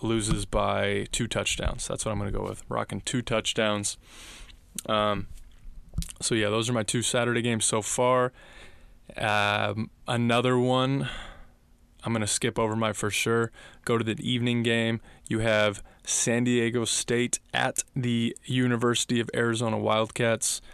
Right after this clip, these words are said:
Um, University of Arizona is predicted to get last in the Pac-twelve, and that's saying something because the Pac-twelve looks really bad. <laughs> Um,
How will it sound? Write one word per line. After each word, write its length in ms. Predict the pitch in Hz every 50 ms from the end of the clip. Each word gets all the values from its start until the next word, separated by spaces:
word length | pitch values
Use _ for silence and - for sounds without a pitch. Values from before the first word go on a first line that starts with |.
| - - - - - - - -
Um, 360 | - 104 101 101 98 101 101 -
University 440 | - 131 139 139 143 135 123 - 127
of 80 | 120
Arizona 400 | 117 117 113 113 120 113 113 113
is 180 | 101 123 101 -
predicted 520 | - - 113 107 113 113 - - 110 104 -
to 160 | - 117 113
get 260 | 110 113 107 - -
last 840 | - 104 101 101 104 107 104 107 107 - - - - - - - - - - - - - - -
in 140 | - 104 101
the 60 | 95
Pac-twelve, 640 | - 104 98 95 - - - 104 95 95 95 92 - - - - - - - - - - - - -
and 460 | - 107 110 104 104 101 101 98 - - - - - - - - -
that's 180 | - 113 -
saying 220 | - - 117 113 104
something 380 | - 110 98 92 - 98 98 -
because 320 | - 113 - 117 107 101 -
the 100 | - 104
Pac-twelve 560 | - - 117 113 113 - 120 113 110 104 113
looks 440 | 107 107 107 101 - - - - - _ _ _ _ -
really 300 | - 104 110 107 104 104
bad. 400 | 98 98 101 98 101 - - - - _ _ - - - - - - - -
<laughs> 300 | - - - - - - - - - - - - - - - - - -
Um, 500 | - 107 110 107 104 104 98 98 95